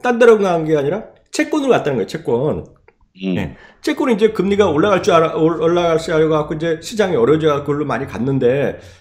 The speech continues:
Speaker 1: 지금 채권도 좀 매력이고, 그렇기 때문에 지금 이 사람 표현을 그대로 영어식으로 표현하면 돈이 제대로 일을 못하고 있는 거예요.
Speaker 2: 음,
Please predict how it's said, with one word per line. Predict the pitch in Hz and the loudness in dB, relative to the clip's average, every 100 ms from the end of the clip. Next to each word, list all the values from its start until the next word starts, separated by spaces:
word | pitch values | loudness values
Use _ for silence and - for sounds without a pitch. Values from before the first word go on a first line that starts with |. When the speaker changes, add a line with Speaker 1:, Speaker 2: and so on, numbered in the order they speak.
| - | -12
Speaker 1:
지금 | 226 214 | -8 -4
채권도 | 254 254 214 | -2 -2 0
좀 | 202 175 | 2 4
매력이고, | 151 165 156 135 131 160 139 85 - - - | 6 6 4 2 4 4 4 0 -8 -18 -6
그렇기 | 185 202 | -4 -4
때문에 | - 190 | -4 -6
지금 | 165 208 165 - - - | -2 -2 -2 -4 -20 -10
이 | 165 | 0
사람 | 208 202 196 | 2 4 0
표현을 | - 208 202 190 | 0 2 4 2
그대로 | 156 175 160 | 0 0 2
영어식으로 | 135 156 156 160 160 | 6 4 2 -4 -6
표현하면 | 160 185 175 160 190 135 90 - - - | -4 -4 -4 -4 -2 -4 -6 -14 -14 -2
돈이 | 170 208 | 2 2
제대로 | - 143 185 180 | 4 4 6 4
일을 | 147 180 | 2 2
못하고 | 139 139 170 | 2 0 -2
있는 | 160 143 | 0 0
거예요. | 120 110 131 104 78 - - - - - - - 101 | 0 -2 -2 -6 -10 -20 -20 -20 -20 -20 -20 -8 -2
Speaker 2:
음, | 101 92 76 | 0 0 -2